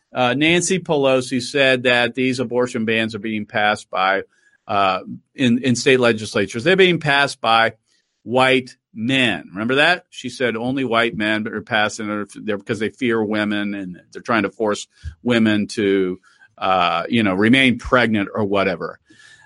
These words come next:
Uh, here's the thing. There are a lot of white men on their side of the equation too, by the way, which I, I think men obviously should have a say in this, a big say in this. Uh, they're at least fifty percent of the problem, right?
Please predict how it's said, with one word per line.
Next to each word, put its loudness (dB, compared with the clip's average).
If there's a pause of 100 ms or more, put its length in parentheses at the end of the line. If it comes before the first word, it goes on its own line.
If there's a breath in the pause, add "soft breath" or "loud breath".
(120 soft breath)
Uh, 4
here's 6
the 0
thing. 4
There 6
are 4
a 4
lot 6
of 4
white 2
men 0
on -2
their 2
side 0
of -4
the -4
equation -6
too, -6
by -10
the -12
way, 0
which 2
I, 2 (140)
I 2
think -4
men 2
obviously 0
should -8
have -4
a -14
say -4
in -4
this, -4
a -4
big -2
say -4
in -12
this. -14 (420 soft breath)
Uh, 4
they're 6
at 6
least 4
fifty 4
percent -2
of -2
the -16
problem, 4
right? -2